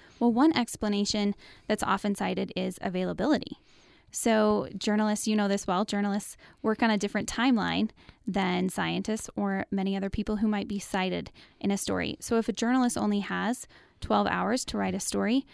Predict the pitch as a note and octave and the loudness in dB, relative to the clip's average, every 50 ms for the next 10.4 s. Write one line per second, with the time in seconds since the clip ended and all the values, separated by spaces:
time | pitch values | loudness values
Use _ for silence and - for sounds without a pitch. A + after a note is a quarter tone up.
0 | - _ _ - - G#3+ B3 B3+ C4 C4 C4 C#4 D4+ B3 G3+ G3+ F#3 - _ _ | -20 _ _ -10 -2 0 4 6 6 6 6 6 6 4 4 2 -4 -6 _ _
1 | _ _ _ _ _ - - - - - A#3+ A#3+ B3 B3 - - A3+ A3 A3 A#3 | _ _ _ _ _ -20 -12 -8 -2 0 2 2 2 0 0 0 0 0 0 -2
2 | A3 - A#3 A3+ - B3+ C#4 D#4+ - A3+ G3+ - - - - - - _ _ _ | -2 -2 -2 -2 0 -2 -2 -2 -2 -4 -6 -6 -8 -12 -18 -20 -20 _ _ _
3 | - - G3+ G#3 G#3 G#3 G#3 G3 - - - G3 G3 - - G#3 G3+ - G3+ G#3 | -4 -2 0 0 2 0 0 -2 -2 -2 -4 -4 -4 -2 -4 -6 -4 -4 -4 -4
4 | G3+ G3 - G3 - - G3+ - A3 - - F#3 F#3 G3+ G3+ - B3 B3+ - - | -4 -4 -6 -8 -6 -8 -10 -8 -8 -8 -8 -6 -4 -4 -4 -4 -4 -6 -6 -8
5 | - - A#3 A3+ - B3 A#3 A#3 A3+ B3 B3+ B3+ - - B3 B3 A3+ - G#3+ - | -4 -4 -4 0 2 4 4 4 4 4 2 2 0 0 0 0 0 -2 -4 -4
6 | - G3+ - - G#3 - - G#3+ - G3+ F#3+ F#3+ - G#3+ G#3+ G#3 - - A3 G#3+ | -4 -4 -4 -6 -8 -6 -6 -6 -4 -2 -4 -2 -2 -2 -2 -2 -2 -2 0 0
7 | G3+ - G3+ G3 - - F#3 F3 - - - - - - - - G3+ - G3 G#3 | 0 -2 -4 -6 -4 -4 -6 -6 -6 -10 -14 -20 -20 -14 -4 -4 -2 0 0 2
8 | G3+ G#3 G#3 G3+ G3+ F#3 F3+ F3+ F3+ F#3 F#3+ F#3+ F#3 - F#3 F#3 - - - - | 2 2 0 0 0 -2 -2 -2 -2 -2 -2 -4 -4 -4 -6 -6 -6 -6 -8 -10
9 | - - - - - G#3+ G#3 - G#3 G3 F#3+ - G3 F#3+ F#3 F#3 F#3 F3+ F3+ - | -10 -10 -10 -4 -4 -2 -2 -2 -2 -4 -4 -4 -6 -4 -4 -4 -4 -4 -4 -6
10 | - F#3+ - - - - - - | -8 -12 -10 -10 -10 -10 -12 -12